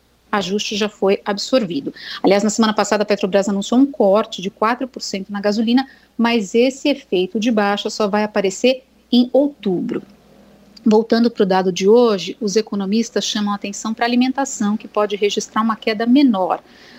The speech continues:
Os alimentos in natura puxam pra cima, enquanto as carnes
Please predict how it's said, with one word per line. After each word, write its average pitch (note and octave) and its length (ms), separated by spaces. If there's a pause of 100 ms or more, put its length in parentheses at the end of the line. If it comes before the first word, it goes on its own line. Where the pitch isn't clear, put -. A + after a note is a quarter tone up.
(240)
Os F#3+ 100
alimentos G3+ 540
in G3+ 60
natura F#3+ 360
puxam G3 340
pra G3 160
cima, A#3+ 520 (340)
enquanto G#3+ 400
as G#3 140
carnes G#3 640